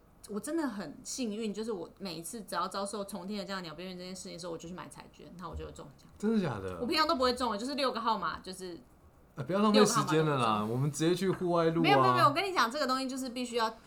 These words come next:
Speaker 1: 天时地利人和，就是当，就是老天爷要给你财富的时候，比如说中统，那一天去对统一发票都可能会中一千块，平常就是中个两百块都很困难，但是就中一千。我，我本人就是一个看起来没有横财这件事情的人，
Speaker 2: 但是只要有鸟大便来的时候，
Speaker 1: 对。
Speaker 2: 就是一个 sign。
Speaker 1: 但是我这辈子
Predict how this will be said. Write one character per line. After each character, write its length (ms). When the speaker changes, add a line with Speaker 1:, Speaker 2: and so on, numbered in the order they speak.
Speaker 1:
天 200
时 140
地 280
利 40
人 200
和， 120
就 160
是 120
当， 340
就 100
是 280
老 160
天 160
爷 40
要 120
给 100
你 140
财 200
富 140
的 40
时 60
候， 40
比 100
如 20
说 160
中 220
统， 120
那 100
一 80
天 160
去 100
对 140
统 180
一 60
发 100
票 140
都 100
可 100
能 80
会 80
中 160
一 60
千 260
块， 140
平 180
常 160
就 80
是 80
中 140
个 80
两 100
百 120
块 120
都 100
很 100
困 200
难， 220
但 160
是 60
就 80
中 160
一 40
千。 140
我， 180
我 120
本 200
人 140
就 100
是 80
一 60
个 120
看 200
起 80
来 80
没 100
有 80
横 320
财 220
这 140
件 160
事 160
情 200
的 100
人， 120
Speaker 2:
但 160
是 80
只 140
要 100
有 140
鸟 180
大 160
便 220
来 140
的 60
时 80
候， 60
Speaker 1:
对。 60
Speaker 2:
就 80
是 160
一 40
个 120
sign。 280
Speaker 1:
但 140
是 80
我 160
这 180
辈 220
子 180